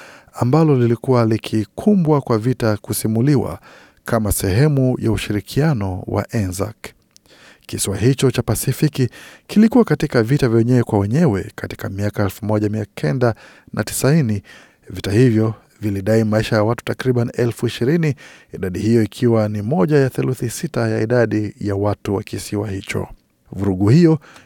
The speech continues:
ilizuliwa na mgodi wa shaba uliomilikiwa na Australia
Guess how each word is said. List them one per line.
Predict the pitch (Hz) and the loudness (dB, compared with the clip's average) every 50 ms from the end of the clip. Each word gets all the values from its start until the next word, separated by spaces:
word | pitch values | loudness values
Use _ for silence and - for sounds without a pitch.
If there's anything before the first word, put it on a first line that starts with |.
| _ - | _ -2
ilizuliwa | - 131 156 170 147 180 196 214 226 208 190 | 2 4 4 4 4 2 2 4 4 4 4
na | 175 151 | 2 2
mgodi | 143 139 143 151 156 143 143 | 0 2 4 4 4 4 4
wa | 147 139 131 | 2 2 2
shaba | - - - - 156 127 107 101 98 104 - - | 0 -2 0 0 2 2 2 0 -2 -4 -10 -16
uliomilikiwa | - - 107 104 104 98 101 101 95 98 - - - 113 104 | -8 -4 -2 0 0 0 -2 -2 -4 -6 -4 -2 -2 0 0
na | 104 | 0
Australia | 101 104 - - 185 175 156 135 127 | -2 -4 -2 0 0 2 4 4 2